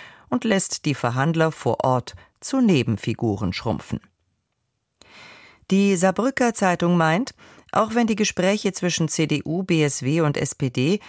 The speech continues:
für eine Brombeer-Koalition in Thüringen anfangs gut vorankamen,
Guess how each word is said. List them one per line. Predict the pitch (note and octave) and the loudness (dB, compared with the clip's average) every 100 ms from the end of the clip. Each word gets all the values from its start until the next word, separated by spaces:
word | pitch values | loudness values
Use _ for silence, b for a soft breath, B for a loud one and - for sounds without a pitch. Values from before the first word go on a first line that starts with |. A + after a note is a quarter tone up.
| B B | B B
für | - D#3 | -2 0
eine | D#3 C#3 C#3 | 2 2 0
Brombeer-Koalition | A#2+ B2 D#3 F3+ C3 A#2 A2+ - A#2+ A#2 A2+ - A#2 D3 | 0 0 2 2 2 2 0 0 0 2 -2 0 2 2
in | E3 B2 | 0 -2
Thüringen | - D#3+ D#3+ C#3+ C3+ - | 0 0 2 2 2 0
anfangs | C#3+ E3 C#3+ B2 - | -2 0 0 0 -2
gut | - D#3+ - | -4 -4 -2
vorankamen, | B2 B2 G#3 G3+ E3+ D#3 C#3+ | 0 0 0 0 2 2 2